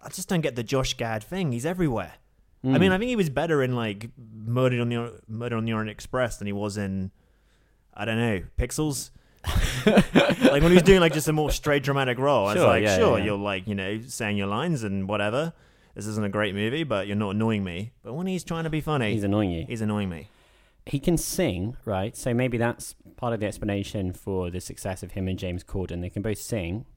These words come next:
Speaker 1: Yeah.
Speaker 2: Um, but, yeah, other than that, no, I, I don't know. I don't know. I mean, I don't have a really strong opinion about Josh Gad.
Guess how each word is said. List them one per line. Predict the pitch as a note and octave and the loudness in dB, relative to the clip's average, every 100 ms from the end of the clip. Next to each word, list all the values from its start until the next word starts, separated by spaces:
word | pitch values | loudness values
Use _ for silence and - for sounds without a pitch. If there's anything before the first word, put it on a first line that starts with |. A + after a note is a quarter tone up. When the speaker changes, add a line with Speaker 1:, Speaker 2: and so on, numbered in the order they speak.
| - | -16
Speaker 1:
Yeah. | A2 G2 E2+ - _ _ _ - | -10 -8 -8 -14 _ _ _ -10
Speaker 2:
Um, | G#2+ F#2 F2+ F2 F2+ F2+ - | -6 -4 -2 -2 -2 -4 -6
but, | - F#2 F2+ - - _ | -4 -4 -4 -10 -18 _
yeah, | - F#2+ F#2+ | -8 -8 -6
other | G#2+ G#2 | -4 -2
than | F#2+ | 0
that, | G2+ A2 F2+ - - | 0 0 -4 -12 -20
no, | - A2 B2 | -12 -6 -4
I, | G#2 | -4
I | - | -4
don't | A2+ A#2+ G#2+ | -6 -2 -2
know. | C#3+ G#2+ - | -2 -4 -8
I | - | -10
don't | G#2 G2+ | -6 -2
know. | G2+ F2 | -2 2
I | |
mean, | B2+ C3+ B2 - - _ | 4 4 2 -2 -20 _
I | - | -2
don't | C#3 D#3 | 2 2
have | C3+ | 0
a | A2+ | 0
really | A2+ A2 | 0 -2
strong | - G#2 | -2 -4
opinion | F#2+ G2 F#2+ | -4 -4 -4
about | F2+ F2 | -4 -6
Josh | F#2 F2+ | -6 -8
Gad. | - F2+ F2 G2 | -8 -8 -8 -10